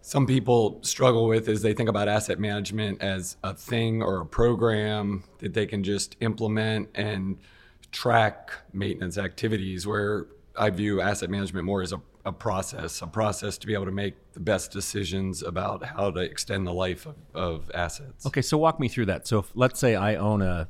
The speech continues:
Speaker 2: a, a building and you, uh, I've engaged you, what are you gonna help me look at from that process point of view?
Speaker 1: Yeah, so instead of just, um, working on scheduling maintenance activities for the building, we would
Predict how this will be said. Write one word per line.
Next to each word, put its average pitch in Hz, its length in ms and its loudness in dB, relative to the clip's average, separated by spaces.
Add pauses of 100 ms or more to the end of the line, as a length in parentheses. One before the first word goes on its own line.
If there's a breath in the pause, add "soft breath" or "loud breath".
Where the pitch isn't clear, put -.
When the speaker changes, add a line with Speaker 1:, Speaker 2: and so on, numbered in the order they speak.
(120)
Speaker 2:
a, 90 400 -2 (160)
a 104 40 -2
building 87 540 -2 (800 soft breath)
and 90 640 0
you, 101 680 2
uh, 95 140 -2
I've 98 200 0
engaged 92 540 -2
you, 85 220 -2
what 98 180 0
are 113 40 2
you 107 100 2
gonna 95 80 0
help 85 220 -2
me 92 80 -4
look 90 260 -4
at 85 240 -6
from 90 220 -2
that 82 200 -6
process 80 460 -4
point 78 260 -8
of 67 60 -2
view? - 260 -8 (600 loud breath)
Speaker 1:
Yeah, 104 380 0
so 113 380 4
instead 120 420 6
of 117 160 4
just, 123 600 4 (720 soft breath)
um, 98 520 0 (1160)
working 117 340 4
on 107 160 4
scheduling 113 560 2
maintenance 107 420 2
activities 104 460 0
for - 80 -6
the 98 100 -2
building, 107 500 4
we 107 120 2
would 104 260 2